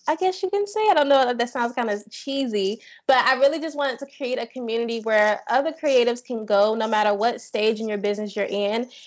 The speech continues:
and know that you're not alone. Um, running a business can be very, very lonely. Um, and I think it's very important to have, you know, a business bestie or a community that you can go in and just vent sometimes and say, Look, this mess is hard.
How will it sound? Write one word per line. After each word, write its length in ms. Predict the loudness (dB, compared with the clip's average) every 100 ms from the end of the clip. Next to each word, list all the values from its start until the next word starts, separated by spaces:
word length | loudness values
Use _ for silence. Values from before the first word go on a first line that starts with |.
| -2
and 120 | 2
know 160 | 6 6
that 200 | 4 0
you're 100 | -2
not 160 | 0 0
alone. 480 | -2 -6 -8 -14 -18 _ _ _ 2
Um, 440 | 2 2 -2 -10 -18 _
running 420 | 0 4 6 4
a 60 | 4
business 560 | 2 2 -2 -8 -10 _
can 120 | -10
be 300 | -8 -8 -10 -12
very, 680 | -6 -2 -2 0 0 -2 -6
very 440 | -2 2 2 2
lonely. 680 | 2 2 2 0 0 -2 -6 -2
Um, 320 | 0 2 2
and 140 | 2
I 80 | 2
think 240 | 2 0 0
it's 160 | -4
very 260 | -2 0 0
important 460 | -2 2 2 2
to 80 | -4
have, 420 | -2 2 4 2 0 _ _ -4
you 140 | 0
know, 200 | 4 4 2
a 60 |
business 500 | 2 2 2 -2 -6
bestie 720 | -6 2 2 0 -4 -4 -4 0
or 340 | 2 4 4
a 160 | 2 -2
community 600 | -4 -6 -4 -2 -4 -2
that 380 | 2 2 0 -4
you 160 | -8
can 160 | -4 0
go 240 | 2 2
in 140 | 0 0
and 80 |
just 260 | -2 -4 -2
vent 300 | 0 0 -2
sometimes 480 | -8 -4 -4 -4 -4
and 120 | -4
say, 240 | 2 2
Look, 360 | 4 2 0 -2
this 240 | -2 -2 -2
mess 240 | -2 -2
is 120 | -8
hard. 480 | 0 4 4 4